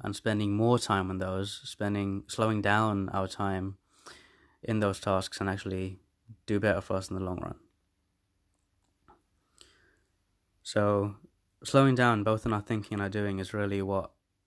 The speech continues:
can allow us to actually speed up in the long run, have a greater impact in the long run. <laughs>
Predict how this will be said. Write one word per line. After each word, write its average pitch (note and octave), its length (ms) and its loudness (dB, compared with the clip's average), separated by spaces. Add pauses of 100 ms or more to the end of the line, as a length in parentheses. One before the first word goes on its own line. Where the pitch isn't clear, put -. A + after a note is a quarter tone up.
(120)
can G#2 160 -4
allow G2 220 2
us F#2+ 120 -4
to - 100 -4
actually G2+ 200 -10
speed G#2 320 -2
up F2+ 160 -2
in G#2 80 -4
the G2 60 -2
long F#2 160 -4
run, - 280 -6 (160)
have G2 160 2
a G2 40 -2
greater A2+ 340 2
impact F#2+ 400 -6
in F#2+ 60 -8
the G2 60 -6
long F2+ 180 -8
run. F#2 260 -8 (1080)
<laughs> G#2 200 -2